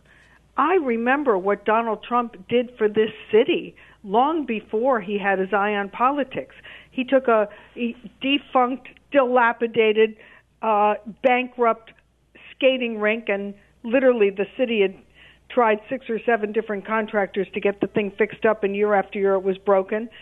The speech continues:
And he turned it around under budget and ahead of schedule. Then he did the same thing with the carousel in our big Central Park. Then he built a huge public golf course. I mean, he, New Yorkers understood that this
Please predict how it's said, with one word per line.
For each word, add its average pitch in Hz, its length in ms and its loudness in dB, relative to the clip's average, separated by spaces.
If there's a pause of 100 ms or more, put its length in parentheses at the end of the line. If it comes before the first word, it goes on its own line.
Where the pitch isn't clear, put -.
(200)
And 254 160 0
he 277 80 0
turned 285 240 0
it 285 120 0
around 269 360 2 (200)
under 320 320 2
budget 254 480 0
and 285 120 0
ahead 320 220 -2
of 381 140 0
schedule. 196 480 -4 (580)
Then 302 140 4
he 330 100 0
did 302 220 -4
the 302 160 -2
same 302 180 2
thing 311 220 -4
with 294 120 -2
the 269 80 -4
carousel 294 640 0
in 240 80 0
our 208 140 0
big 233 260 -2
Central 254 300 -2
Park. 254 400 -2 (240)
Then 285 120 4
he 320 100 2
built 302 260 0
a 302 40 -2
huge 277 260 -4 (100)
public 285 340 -4
golf 277 320 0
course. 170 260 -2 (280)
I 262 40 -6
mean, 262 180 2 (180)
he, 381 440 4 (760)
New 311 260 0
Yorkers 294 580 2 (120)
understood 294 840 0
that 208 180 -4
this 311 160 -2